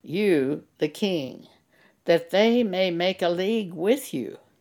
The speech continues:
and that thou mayest reign over all that thine heart desireth."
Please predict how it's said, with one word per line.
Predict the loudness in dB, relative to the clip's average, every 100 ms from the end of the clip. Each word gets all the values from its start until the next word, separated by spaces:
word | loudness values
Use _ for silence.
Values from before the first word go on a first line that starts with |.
| _ _ _ -4
and | -2 0
that | -2 -2
thou | 0 2 2
mayest | 2 0 2 -2 -4 -10
reign | -4 -2 0 -2 -4 -8 -2
over | 0 0 -2 -6 -2
all | 0 0 -2 -6 -14 _ -4
that | -4
thine | -2 -4 -6
heart | -6 -4 -4 -4
desireth." | -4 -4 -2 -2 -2 -6 -14 -20